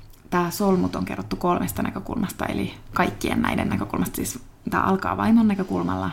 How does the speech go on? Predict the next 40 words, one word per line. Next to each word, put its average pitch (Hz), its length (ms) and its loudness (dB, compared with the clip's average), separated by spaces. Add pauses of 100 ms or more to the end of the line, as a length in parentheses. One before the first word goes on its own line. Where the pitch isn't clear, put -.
sitten - 240 -6
tulee 98 200 -4
miehen 95 300 -2
näkökulma - 520 -4 (100)
ja - 60 -4
sitten 101 340 -2
nää, - 160 0 (920)
ö, - 40 -6
pariskunnan - 480 2
aikuistuneet 202 580 2
lapset 196 380 0
käy 214 200 2
sitten 208 280 -2
tätä 202 260 -4 (360)
eroa 190 280 2
läpi. 208 380 4 (960)
Ja, 180 280 4 (120)
ja 196 80 4
täs, 196 340 2 (300)
tän, 196 340 2 (280)
tän 196 160 6
aikajana 185 540 6
on 180 120 -4 (140)
suht - 200 -6 (180)
pitkä, - 400 -2
en - 180 2
nyt - 100 2
muista - 320 2
tarkkaan - 320 -6
kuinka 208 180 4
pitkä, 190 180 0
mut 180 120 -2
kuitenkin 175 260 0
niinku - 180 -4
vuosia. 202 460 2 (600)
Ja - 120 -2
että - 180 0
tässä - 300 0
tää 185 200 2
mies 190 440 6